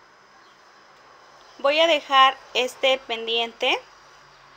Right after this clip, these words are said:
Y para las personas que vayan a hacer el cambio de tono, vamos a trabajar con este círculo que solo tiene doce puntos altos y les voy a comentar el motivo por el cual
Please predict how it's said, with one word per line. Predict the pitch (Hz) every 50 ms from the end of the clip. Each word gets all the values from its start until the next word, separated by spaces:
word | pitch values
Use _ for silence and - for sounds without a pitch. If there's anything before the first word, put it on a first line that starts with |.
| - - - - - - - - - - - - - - - - - - - - - - - - - _ _ _ _ - - _ _ -
Y | - 269 269
para | - 269 254 247 247
las | 247 254 -
personas | - 254 254 - 285 277 294 330 -
que | - 294
vayan | 262 254 254 269 269
a | 254
hacer | 254 - 269 247
el | 247 254 254
cambio | - 240 240 247 254 247
de | 247 247
tono, | 247 - - 277 277 269 262 254 294 480 - - - - _ - -
vamos | 233 226 240 240 247 262 -
a | 277
trabajar | 262 269 254 233 233 233 233 240 240 240
con | - - 254 254 - - _
este | - 247 247 254 254 - - - 262 269 269
círculo | - - 285 269 262 - - 262 262 269 285 277
que | 247 233
solo | 226 - 233 226 240 240
tiene | 233 - 254 247 240 240 247 247
doce | 240 233 220 220 - - 233
puntos | 226 - - 226 226 226 226 - 254 311 427 - - - _ _ _ _ _ _ _ _ _ _ _ _ -
altos | 233 240 233 240 - 269 269 -
y | 262 226
les | 214 214
voy | 214 214 220 220
a | 226 220
comentar | 247 240 240 240 233 - 247 254
el | 262 262
motivo | 254 233 214 - - 233 226 226 226 226 226
por | - 214 202
el | 190 196 196
cual | - - 233 240 247 269 277